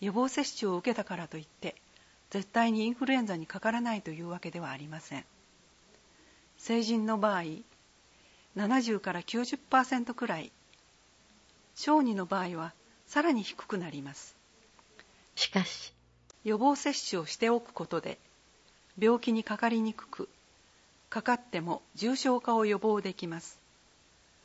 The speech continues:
Speaker 1: 流行の時期に間に合うように、十二月中旬までに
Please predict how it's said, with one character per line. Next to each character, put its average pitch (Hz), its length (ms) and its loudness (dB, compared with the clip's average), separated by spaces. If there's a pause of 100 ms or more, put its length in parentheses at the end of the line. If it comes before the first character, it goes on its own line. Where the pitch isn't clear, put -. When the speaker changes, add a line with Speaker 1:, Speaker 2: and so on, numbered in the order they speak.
(460)
Speaker 1:
流 247 180 2
行 294 220 6
の 285 100 4
時 269 140 -2
期 240 120 -2
に 185 120 0
間 175 120 -2
に 226 160 2
合 226 120 2
う 196 80 -2
よ 175 160 -2
う 156 40 -8
に、 170 200 -10 (600)
十 220 200 4
二 254 120 6
月 247 240 0
中 240 260 0
旬 226 180 2
ま 220 140 2
で 185 100 -2
に 156 220 -6